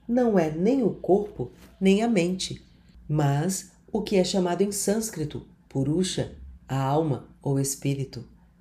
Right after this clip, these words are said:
A parte psicofísica e inteligente é chamada de Prakriti, que é diferente do Purusha. Prakriti é um princípio inconsciente,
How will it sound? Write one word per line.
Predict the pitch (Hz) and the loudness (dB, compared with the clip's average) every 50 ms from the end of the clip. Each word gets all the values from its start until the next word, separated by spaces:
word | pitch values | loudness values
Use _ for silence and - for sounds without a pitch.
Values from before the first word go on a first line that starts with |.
| - - - - - - _ _ - | -20 -20 -20 -20 -20 -20 _ _ -10
A | - 208 202 | -8 -8 -2
parte | - 247 269 262 - 262 - | 0 0 0 2 0 0 -2
psicofísica | - 240 - - 262 240 - 226 - - - 202 208 220 196 180 - - | 0 0 0 0 0 2 0 0 0 0 -2 -2 -2 0 0 -2 -2 -2
e | 165 | -4
inteligente | 160 156 165 151 147 127 - - 151 160 180 180 - 160 | -2 0 0 2 2 0 0 0 0 0 0 -2 -2 -4
é | 151 | -2
chamada | - 151 131 135 135 151 147 143 - - - - _ - | -2 -2 0 0 0 0 0 -2 -2 -4 -10 -20 _ -10
de | - 135 | -10 -8
Prakriti, | - - 120 113 - - 139 143 139 135 - - - 120 113 - - _ _ _ _ _ _ _ - | -6 -4 -6 -6 -6 -6 -4 -2 -2 -4 -4 -8 -10 -10 -10 -12 -16 _ _ _ _ _ _ _ -12
que | - - 240 180 | -4 0 4 4
é | 131 127 143 160 | 4 4 2 -2
diferente | 156 - - - 135 113 123 143 165 - - 180 | -4 -6 -6 -2 -2 0 0 0 -2 -4 -6 -8
do | 135 135 | -8 -8
Purusha. | - - 131 - 135 139 - - - 117 - - - - - _ _ _ _ - - _ _ - - - _ _ _ | -6 -6 -4 -4 -4 -6 -6 -6 -8 -8 -10 -10 -20 -20 -20 _ _ _ _ -20 -20 _ _ -20 -20 -20 _ _ _
Prakriti | - 139 127 127 - - 131 151 160 180 180 - - - - - - - - _ _ _ _ _ - _ _ _ - | -2 0 0 0 -2 -2 -2 0 0 0 0 -4 -10 -10 -10 -14 -18 -20 -20 _ _ _ _ _ -20 _ _ _ -2
é | 208 220 | 2 2
um | 233 233 | 2 2
princípio | 220 226 233 226 226 - - 240 - 247 233 | 2 0 -2 -2 0 0 -2 0 0 0 -2
inconsciente, | 220 226 233 226 220 - - 208 190 196 214 214 214 - - 151 147 - | 0 0 0 0 0 -2 2 4 4 4 4 0 -4 -6 -8 -10 -12 -14